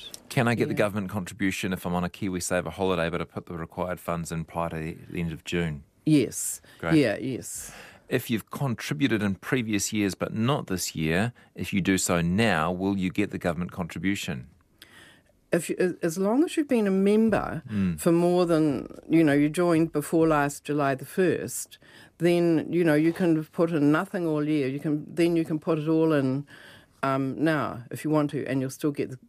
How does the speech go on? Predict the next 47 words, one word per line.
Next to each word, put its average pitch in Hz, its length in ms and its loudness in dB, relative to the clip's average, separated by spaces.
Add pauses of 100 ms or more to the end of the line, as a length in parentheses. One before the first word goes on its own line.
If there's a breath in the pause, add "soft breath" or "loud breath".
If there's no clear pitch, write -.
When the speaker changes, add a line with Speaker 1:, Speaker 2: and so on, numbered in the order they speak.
(160)
Speaker 2:
the 135 280 -4 (600)
maximum 131 720 -2
contrib-, - 600 -10 (120)
government 147 320 0
contribution, 131 560 -8
yes. 143 400 -10 (560 loud breath)
Speaker 1:
Can - 80 -2
you 113 60 0
please 117 240 2
ask 113 220 0
Mary 113 260 2
if 104 120 -6
KiwiSaver 110 520 -2
is 101 100 -4
a - 20 -10
good - 180 -2
place 101 240 0
to 117 100 -10
put - 220 -8
a 107 60 -4
small 110 300 -2
legacy 104 520 -2
into 82 360 -4
for - 160 -6
an 82 80 -4
over 85 240 -2
sixty-five-year-old? 80 1160 -4 (140)
Speaker 2:
Over 269 160 0
sixty-five? 285 480 0 (240 loud breath)
Well, 302 120 4
yeah, 311 140 4
look, 311 220 2
I 370 160 0
think 427 200 -2
it's 220 140 -2
pretty, 208 460 0
it - 60 2
works 180 320 2
pretty 180 240 -2
well 190 220 4
for 269 120 0
over 190 180 2
sixty-fives. 131 720 -2
As 185 140 0
I 196 60 -2
say, 202 220 4
it's - 200 -6